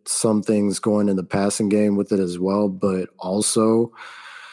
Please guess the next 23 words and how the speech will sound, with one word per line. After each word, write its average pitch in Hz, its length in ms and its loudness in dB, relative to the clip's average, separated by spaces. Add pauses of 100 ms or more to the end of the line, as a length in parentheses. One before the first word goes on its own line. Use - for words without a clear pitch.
(1300)
I 117 100 2
think 127 260 2
you 143 80 6
can 117 200 2
cheat 120 380 2
that 131 180 4
a 139 60 4
little 139 220 4
bit 151 380 2 (460)
when 135 240 2
you're 139 100 4
passing 156 680 0 (200)
because, 110 760 0 (260)
especially 156 440 2
with 135 160 2
Hal, 101 500 -2 (140)
I 117 60 -2
mean, 113 220 2
he 110 120 0
has 113 400 0
such 113 340 -2
a, 90 260 -4 (720)
like, 101 320 -6